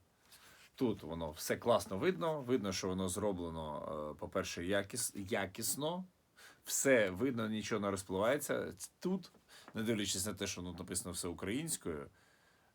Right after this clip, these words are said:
е, тут просто жахлива якість, насправді, воно все розпливається, і поки я не взяв цю, мені здавалося, що тут нормально, але коли я взяв цю, мені, я розумію, наскільки все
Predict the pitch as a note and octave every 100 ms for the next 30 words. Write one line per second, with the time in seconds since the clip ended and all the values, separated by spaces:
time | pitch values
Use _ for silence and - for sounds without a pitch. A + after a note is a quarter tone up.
0 | - - D2+ D2 C#2+ C#2+ C#2 C#2+ D2 D2
1 | D2 D2+ _ - G#2+ A#2 - - F#2 G2
2 | - F2 E2+ D#2 D2 C#2 C#2 C#2+ - -
3 | - A2 - G#2 F2+ D2+ D#2 F#2 - A#2
4 | - - C#3 - A#2+ A#2+ A#2+ B2 G2 F#2+
5 | F#2+ - F#2 F#2 F#2+ F#2 A#2+ C3+ C3 -
6 | G#2+ - G#2 G2 - A#2 A#2 A2 A2 G#2
7 | A2 - - - F#3+ C3+ B2+ A#2+ A#2 A#2+
8 | A2 F#2 F#2+ G#2 G2 G2 F#2+ E2 C#2 -
9 | - - F#2+ G2 F2+ F2+ F2 E2+ D#2+ -
10 | C#3 D3 F2 E2+ F2 E2 C#2 D2+ F2 F2
11 | F2+ G#2 G#2 F2+ D#2+ - F2+ F2 - F#2+